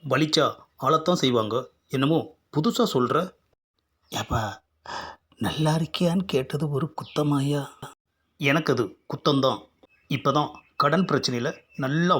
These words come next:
வாங்கி கட்டிக்கிட்டு சாப்பிட கூட மனசு இல்லாம நொந்து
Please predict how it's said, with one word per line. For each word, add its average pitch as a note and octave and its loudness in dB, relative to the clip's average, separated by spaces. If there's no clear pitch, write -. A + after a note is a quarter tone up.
வாங்கி D3+ 2
கட்டிக்கிட்டு C3 -4
சாப்பிட F3 0
கூட F3 2
மனசு C#3 0
இல்லாம A#2+ 0
நொந்து F3+ 4